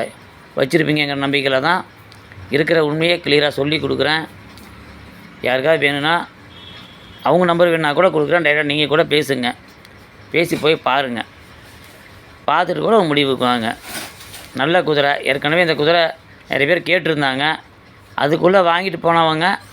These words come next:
அவங்களுக்கும் அதை பார்த்துக்க தெரியல, அதனால தான் இது விற்பனைக்கு வந்திருக்குது. அங்க லோக்கலே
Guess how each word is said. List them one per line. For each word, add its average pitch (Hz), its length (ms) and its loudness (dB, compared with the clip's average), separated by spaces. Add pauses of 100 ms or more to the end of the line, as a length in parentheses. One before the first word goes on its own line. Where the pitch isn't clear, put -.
அவங்களுக்கும் 220 540 4
அதை 160 180 0
பார்த்துக்க 156 340 0
தெரியல, 117 240 0 (1000)
அதனால 156 300 0
தான் 196 140 2
இது 165 100 0
விற்பனைக்கு 139 380 -2
வந்திருக்குது. 113 440 -4 (1200)
அங்க 147 220 0
லோக்கலே 190 280 2